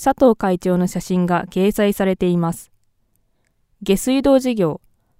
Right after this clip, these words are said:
公営企業の基本原則は独立採算制であることから、一般会計からの繰入金に、一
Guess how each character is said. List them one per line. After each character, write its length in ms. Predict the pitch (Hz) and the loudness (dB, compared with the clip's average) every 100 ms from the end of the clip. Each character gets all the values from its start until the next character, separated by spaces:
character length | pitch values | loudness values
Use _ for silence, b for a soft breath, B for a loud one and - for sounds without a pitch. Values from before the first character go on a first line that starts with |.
| _ _ - | _ _ -2
公 280 | 254 269 294 | 4 6 6
営 140 | 302 | 4
企 200 | - 285 | 2 -2
業 180 | 285 226 | 2 2
の 200 | 175 156 - | 2 -2 -8
基 120 | - 185 | -10 -2
本 240 | 240 254 | 0 2
原 200 | 269 233 | 2 2
則 280 | 185 - 165 | 0 -4 -4
は 180 | 151 - _ | -4 -6 _
独 260 | 190 - 247 | -4 -2 -2
立 200 | 269 - | -4 -4
採 240 | 254 240 | 0 0
算 280 | - 247 240 | 2 0 2
制 200 | 247 233 | 0 2
で 120 | 247 | 2
あ 80 | 226 | 2
る 80 | 190 | 0
こ 120 | 185 | -4
と 140 | 180 | -4
か 120 | - | -4
ら、 180 | 165 151 - _ _ - | -6 -6 -10 _ _ -8
一 120 | 202 _ | -8 _
般 200 | 277 285 | 0 2
会 220 | 285 277 | 2 2
計 200 | - 185 | 2 -2
か 140 | - 175 | -2 -2
ら 100 | 170 | -2
の 180 | 160 - | -4 -6
繰 120 | - 202 226 233 | -2 0 2 2
入 120 | 240 | 2
金 280 | 226 220 214 | 2 2 4
に、 220 | 214 - _ _ _ _ - - - - _ _ _ _ _ _ _ - | 2 0 _ _ _ _ -20 -20 -20 -20 _ _ _ _ _ _ _ -4
一 160 | 202 | -4